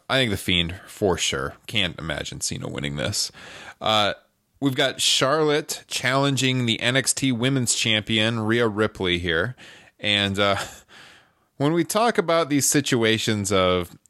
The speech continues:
the uniqueness of this WrestleMania and whether title changes should happen or not, I think under no circumstance should Ripley lose to Charlotte Flair here. I think, uh,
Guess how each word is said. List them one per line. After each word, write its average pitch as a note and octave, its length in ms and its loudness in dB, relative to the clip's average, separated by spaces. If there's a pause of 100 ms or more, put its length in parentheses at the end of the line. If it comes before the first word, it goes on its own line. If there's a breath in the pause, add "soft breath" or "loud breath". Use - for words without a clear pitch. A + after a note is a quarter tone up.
the G2 200 -6
uniqueness G#2 760 -2
of A2+ 120 0
this B2 200 2
WrestleMania A2 880 2
and G2 140 -4
whether F#2+ 260 2
title C#3+ 380 0
changes B2 400 -2
should G#2+ 180 -2
happen G#2+ 380 0
or A2 100 0
not, G2 520 0
I F#2+ 160 0
think A#2+ 280 -4
under G#2 220 0
no G2 240 2
circumstance E2+ 920 -2 (300 loud breath)
should E2+ 280 0
Ripley F2 540 0 (300 loud breath)
lose F#2+ 260 0
to F2 100 -8
Charlotte E2 460 0
Flair A#2 360 0
here. A#2+ 280 0 (300 loud breath)
I F#3 140 0
think, E3 360 -2
uh, G#2+ 460 2